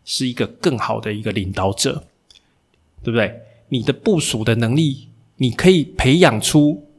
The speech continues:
比你自己能力更好的部属，那大部分你的高层就会认为说，诶，那你是很会带人的，那你也是很厉害，也表示你，你的专业技能或许被你的部属超越了，但是你的，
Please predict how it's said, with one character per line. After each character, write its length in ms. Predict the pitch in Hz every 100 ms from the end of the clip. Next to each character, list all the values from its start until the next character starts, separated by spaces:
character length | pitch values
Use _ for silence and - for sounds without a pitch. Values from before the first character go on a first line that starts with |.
| _
比 140 | 143
你 200 | 170 123
自 160 | 110 156
己 160 | 131
能 180 | 107 110
力 140 | 147 143
更 260 | - 180
好 200 | 120 104
的 80 | 107
部 240 | - 147
属， 240 | 113 - 71 _ _ _ _ _ _
那 100 | 175
大 220 | 170 170
部 180 | 147 160
分 400 | - 151 120 - _
你 120 | 113
的 100 | 107
高 320 | - - -
层 240 | 180 107 104
就 100 | 120
会 120 | 127
认 180 | 127 107
为 100 | 98
说， 120 | 127
诶， 240 | 156 117 - _ -
那 100 | 151
你 200 | 127 110
是 180 | 87 156
很 140 | 98 92
会 140 | 120
带 200 | - 110
人 220 | 104 -
的， 200 | 76 - _ _ _ _ _ _ _ -
那 120 | 147
你 140 | 123
也 100 | 113
是 120 | 98
很 160 | 113 104
厉 120 | 110
害， 120 | 117 113
也 80 | 160
表 200 | 117 101
示 140 | 160
你， 180 | 139 110
你 120 | 127
的 80 | 117
专 200 | 117 170
业 100 | 180
技 180 | 165 180
能 140 | 123
或 140 | 117 147
许 180 | - 104
被 160 | 139
你 140 | 120 101
的 200 | 101 - - _ -
部 140 | 131
属 160 | - 104
超 260 | - 123 120
越 160 | 120
了， 100 | 101 - - _
但 140 | - 196
是 160 | 196
你 260 | 196 143 113
的， 200 | 117